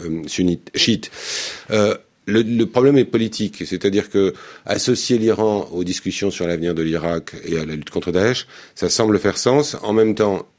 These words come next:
le, ça n'est pas un dossier qui est géré par, euh, le ministre iranien des Affaires étrangères, monsieur Zarif, donc ce serait une présence avant tout symbolique.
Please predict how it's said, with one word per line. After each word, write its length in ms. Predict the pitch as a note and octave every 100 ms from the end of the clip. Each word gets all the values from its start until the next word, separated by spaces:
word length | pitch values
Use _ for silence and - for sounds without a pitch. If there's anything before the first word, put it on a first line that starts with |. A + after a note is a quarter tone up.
| -
le, 220 | F2+ E2+
ça 220 | - G#2+
n'est 100 | A2
pas 140 | G2+ G2+
un 80 |
dossier 360 | G2 F#2 - F#2+
qui 140 | -
est 60 | E2
géré 420 | D#2 D#2+ F2 E2+
par, 320 | D2 D2+ D2
euh, 180 | D2 C#2+
le 140 | D2 D2+
ministre 300 | E2 D2+ D#2+
iranien 320 | D2 D#2 D#2+
des 80 | D2+
Affaires 240 | E2 C#2+
étrangères, 340 | - D#2+ E2
monsieur 220 | E2 - D#2+
Zarif, 320 | F2+ A#2+ F#2
donc 160 | F#2+
ce 80 | -
serait 140 | - F2+
une 60 |
présence 460 | E2+ E2+ F2 D#2 -
avant 260 | F#2+ F#2 F2+
tout 120 | F#2+
symbolique. 560 | E2+ D#2 E2 A#2 C3+